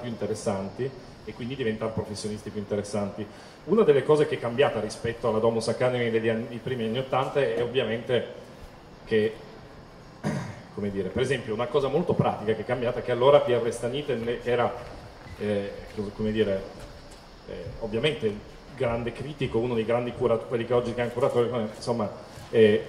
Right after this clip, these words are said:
però anche con una grossa tensione teorica, faceva un corso chiamato di tendenze espressive. Oggi non esiste più questa cosa dentro la Domus Academy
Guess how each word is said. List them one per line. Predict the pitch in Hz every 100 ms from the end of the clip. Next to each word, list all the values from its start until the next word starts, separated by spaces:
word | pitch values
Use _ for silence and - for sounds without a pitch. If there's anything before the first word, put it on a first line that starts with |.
| 123
però | - 131
anche | 139 123
con | 123
una | 117 113 110 - - - -
grossa | 123 127 123 - 123 110 107 - -
tensione | 120 117 - 127 123
teorica, | 123 120 110 104 107 139 143 - - - -
faceva | - 151 170 170
un | -
corso | 165 175 185
chiamato | 143 123 127
di | 123
tendenze | 117 113 123 120 117
espressive. | - 113 - 104
Oggi | 127 143
non | 127 117
esiste | 113 117 127
più | 160
questa | 131 113 104
cosa | 117 107
dentro | 104 117 110 110
la | 104
Domus | 101 104 113
Academy | 113 101 110 123